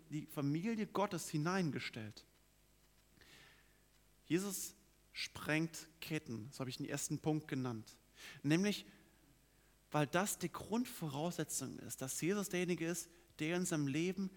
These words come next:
eine Kette zerreißt, das, was uns gefangen hält, was uns klein hält, das, was abhängig macht an Schuld, an Sünde,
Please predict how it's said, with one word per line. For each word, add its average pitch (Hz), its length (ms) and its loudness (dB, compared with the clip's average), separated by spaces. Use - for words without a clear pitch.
eine 139 120 0
Kette - 560 -8
zerreißt, 127 720 -4
das, 147 220 -2
was 147 120 -4
uns - 280 -2
gefangen 165 480 2
hält, 131 180 0
was 123 140 -4
uns 139 200 -4
klein 165 420 6
hält, 127 340 -4
das, 185 280 2
was - 240 2
abhängig 123 580 -6
macht 107 400 -8
an 123 120 -4
Schuld, 190 460 4
an 135 180 0
Sünde, 151 420 2